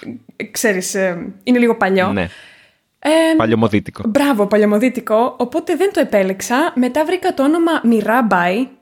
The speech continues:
Speaker 1: που είναι το όνομα μίας, εμ, Ινδής ποιήτριας. Πολύ, πολύ παλιά.
Speaker 2: Οκ.
Speaker 1: Τώρα δεν θυμάμαι πότε. Πολύ, πολύ παλιά.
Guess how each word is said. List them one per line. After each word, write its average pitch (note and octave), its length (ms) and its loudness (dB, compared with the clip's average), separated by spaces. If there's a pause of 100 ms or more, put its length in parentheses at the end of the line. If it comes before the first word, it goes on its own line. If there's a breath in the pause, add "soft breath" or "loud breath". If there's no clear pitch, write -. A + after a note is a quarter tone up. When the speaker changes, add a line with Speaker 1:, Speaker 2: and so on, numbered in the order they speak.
(180)
Speaker 1:
που G#3+ 100 -4
είναι B3 160 2
το A#3 120 0
όνομα A3+ 340 4
μίας, A#3+ 840 0
εμ, F3+ 560 -4 (520 loud breath)
Ινδής G#3+ 480 2
ποιήτριας. G#3+ 960 0 (840)
Πολύ, G#3 240 2
πολύ G3 260 2
παλιά. F3 400 -2
Speaker 2:
Οκ. F#3 60 -8
Speaker 1:
Τώρα G3 180 2
δεν G3 80 0
θυμάμαι G3+ 320 -2
πότε. F#3+ 300 0
Πολύ, G3+ 240 0
πολύ G3 200 0
παλιά. G3 280 0